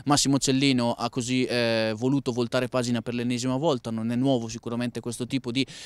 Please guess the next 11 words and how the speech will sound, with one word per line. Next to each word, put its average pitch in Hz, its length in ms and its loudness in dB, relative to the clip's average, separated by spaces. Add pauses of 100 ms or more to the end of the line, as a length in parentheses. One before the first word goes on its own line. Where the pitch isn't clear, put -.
(120)
eh, 127 520 2
cambiamenti 156 840 2
e 123 120 0
dunque 131 460 2
fuori 135 300 -2
Pasquale 135 320 -2
Marino, 127 320 0
dentro 117 460 -2
Roberto 120 420 -2
Boscaglia. - 480 -8
Ieri 120 280 0